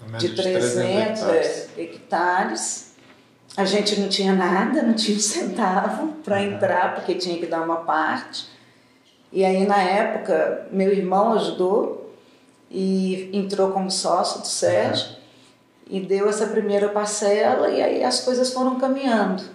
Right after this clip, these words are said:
Speaker 3: Aí o próprio negócio foi se pagando
Speaker 2: Foi se
Speaker 3: e
Speaker 2: pagando, mas assim,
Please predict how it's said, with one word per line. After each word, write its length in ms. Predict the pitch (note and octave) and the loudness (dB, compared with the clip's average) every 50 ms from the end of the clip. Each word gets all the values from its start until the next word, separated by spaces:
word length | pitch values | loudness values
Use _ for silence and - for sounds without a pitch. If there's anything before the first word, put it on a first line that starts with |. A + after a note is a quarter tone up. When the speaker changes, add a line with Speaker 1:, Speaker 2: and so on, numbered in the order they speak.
| - | -18
Speaker 3:
Aí 260 | - B2 C3 C#3 D3 D#3+ | -16 -12 -8 -6 -2 0
o 120 | F3 F3 | 0 0
próprio 380 | - - D3+ D3+ D3+ D3+ D#3+ D#3 | 0 0 0 0 2 2 0 0
negócio 500 | D3 D3 C3+ C3 C3 C#3+ C#3+ - - E3 - | 0 0 2 2 2 0 0 -2 -6 -8 -6
foi 100 | - - | -4 -4
se 120 | - - - | -4 -4 -4
pagando 680 | - D3+ - - A#2+ B2+ C3+ C#3+ D3+ - A3 G#3+ G#3+ | -6 -6 -4 -2 -2 -2 0 0 0 0 2 2 2
Speaker 2:
Foi 140 | G#3+ G#3+ A3 | 2 0 0
se 160 | A3 - - A#3 | -2 0 0 0
Speaker 3:
e 40 | A#3 | 0
Speaker 2:
pagando, 760 | - A3+ B3 A#3+ - B3+ B3+ B3 A#3 A3 G3+ F3 E3 D#3 D#3+ D#3+ | 0 0 -2 -2 -2 0 0 0 0 0 0 0 -2 -4 -6 -6
mas 260 | D#3+ E3 D#3+ E3 E3 | -6 -4 -4 -4 -2
assim, 540 | F#3+ F#3+ F#3+ - - G#3 G#3+ G#3 F#3+ F3 E3 | -2 -4 -4 -4 -4 -4 -2 -2 0 -2 -2